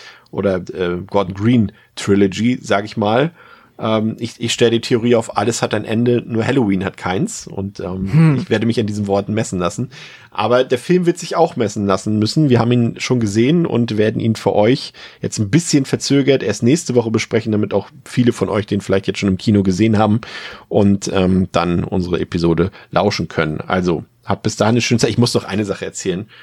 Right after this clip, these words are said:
Speaker 1: weil das immer wieder erzählt wird, weil wir ja
Speaker 2: Hm.
Speaker 1: so viele Filmreihen, ähm, hier besprechen, große. Und die Leute hören uns ja auch gerne leiden, wenn wir sowas wie Kinder des Zorns oder Saw und alles, was so ein bisschen länger ist und wo viele schlechte Filme dabei sind. Ich kann jetzt verlauten,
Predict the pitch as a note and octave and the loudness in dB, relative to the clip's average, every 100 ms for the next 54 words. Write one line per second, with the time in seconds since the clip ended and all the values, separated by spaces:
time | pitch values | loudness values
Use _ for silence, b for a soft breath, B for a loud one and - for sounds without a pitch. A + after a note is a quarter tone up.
0 | b - G2 G2 B2 A#2 A2+ G2+ - A2 | b -6 -4 -4 0 0 2 0 -2 -4
1 | A2+ G#2 G2 F#2+ G2+ F#2 G#2+ A3+ B B | -4 -2 0 2 4 4 4 4 B B
2 | - B2+ A#2 - A#2 - C3+ C#3 A2 G#2 | -8 -2 -2 0 -2 0 2 2 2 2
3 | A2+ B2 - G#2+ G#2 - B2 A2 A2 - | 2 0 -4 -6 -6 -6 -6 -6 -6 -6
4 | G#2 A#2 G2+ G2+ A#2+ - A#2 A#2 B B | -4 -4 -2 2 2 2 0 -2 B B
5 | B A#2+ G2+ G2+ G#2+ B2+ G#2 - G#2+ C#3 | B -4 0 2 2 0 -4 2 2 2
6 | B2+ A#2 A2 G#2+ - G2+ G2+ F#2+ G2 A2+ | -2 -4 -2 -2 0 0 2 2 2 2
7 | A2 G2 G2 F#2+ G2 - G2 - G#2 G2 | 2 0 0 -2 -4 -4 -8 -6 -2 -2
8 | G2+ - - F#2 F#2+ F#2+ F#2+ G2 F#2 F#2 | -4 -8 -4 0 0 0 -4 -2 -2 -2
9 | b b b b _ - A2+ - G#2 G2 | b b b b _ -12 -8 0 2 4
10 | G2 F2+ G#2 G#2 A#2+ A#2 G#2+ A2 G2 - | 4 2 -2 0 0 0 -4 -4 -6 -4
11 | G2 G#2 G2+ F#2 G2+ - G#2 F#2 G2+ F#2 | -2 0 0 0 -4 -6 -8 -4 -4 -4
12 | - G#2+ G2 G#2 G2+ G#2+ G#2+ G2+ F#2+ F#2+ | -2 0 0 0 -2 -4 -2 0 2 2
13 | F#2+ A2+ - B B - - B2+ D3 C#3 | 2 -2 -4 B B -16 -6 0 0 0
14 | - A2+ G2+ B2 C3+ C3 | -2 2 2 2 0 -2